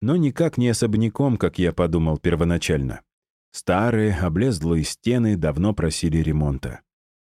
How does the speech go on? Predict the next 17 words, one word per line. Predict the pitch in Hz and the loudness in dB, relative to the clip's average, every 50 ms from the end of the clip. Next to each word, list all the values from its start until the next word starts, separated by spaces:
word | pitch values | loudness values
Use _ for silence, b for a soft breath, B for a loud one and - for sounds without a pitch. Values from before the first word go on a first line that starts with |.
| _ _ - | _ _ -2
Сбитая | 98 95 110 175 190 - 117 104 101 | -2 0 0 -2 -2 0 0 0 2
ветром | 90 123 131 - - 101 90 | 2 0 0 2 0 0 2
железная | 80 92 95 98 101 101 87 90 87 85 82 | 0 0 0 2 2 2 2 2 0 0 0
ограда, | 78 78 85 104 123 139 120 110 104 | 0 0 0 0 0 0 0 -2 -2
которая | - 95 - 95 92 92 87 | -2 -2 0 0 2 2 2
обозначала | 82 90 87 82 92 87 - - 90 85 82 80 | 2 0 0 2 0 -2 0 0 0 2 2 0
участок, | 80 78 - - 120 127 107 - - 92 - - - _ _ | 0 -2 0 0 0 0 0 0 -2 -2 -2 -6 -14 _ _
тоже | - 117 143 151 135 107 120 123 123 120 110 | -2 0 0 0 0 0 0 2 2 0 -2
давно | 95 90 85 90 80 78 73 82 101 127 139 | -4 -2 -2 0 0 0 0 0 0 0 2
мечтала | 131 113 101 - - - - 107 110 104 92 87 85 | 2 0 0 -2 -6 -2 0 2 2 2 2 0 -2
о | |
том, | - - 113 117 110 | 0 0 0 0 0
чтобы | - - - 85 80 80 | 0 -2 -2 -2 -2 -2
к | - | 0
ней | 95 98 101 104 | 0 0 0 0
приложили | - - 90 85 87 85 78 85 90 87 85 | 0 0 0 2 2 0 0 0 0 0 0
руки, | 82 78 - 117 135 131 - - 135 123 | 0 0 0 0 0 0 0 0 0 0